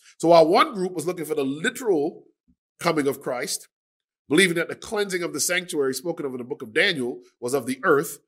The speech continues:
and there was what they call a great disappointment, which really wasn't a great disappointment. It was a great appointment to purify down to a small group of people who could take a unique message to the rest of the world. The message is of the three angels,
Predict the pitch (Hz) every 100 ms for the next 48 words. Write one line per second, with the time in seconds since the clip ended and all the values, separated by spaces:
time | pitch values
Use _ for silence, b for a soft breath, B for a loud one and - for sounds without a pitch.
0 | _ 113 139 131 131 147 139 156 131 107
1 | 143 120 107 - 208 127 131 - 269 135
2 | 143 123 98 107 - 202 131 117 107 117
3 | 135 - 127 98 - - - 110 b b
4 | _ 120 - _ _ _ _ - - 208
5 | 233 208 196 165 160 139 139 127 113 165
6 | 170 202 190 170 165 180 131 120 b b
7 | _ 190 170 - - 202 226 b b 147
8 | 143 139 127 170 240 240 - 117 147 190
9 | 196 170 - 131 117 156 - 156 151 160
10 | 135 110 B - 131 131 185 214 196 180
11 | - 139 123 147 127 131 - 180 170 190
12 | 143 123 123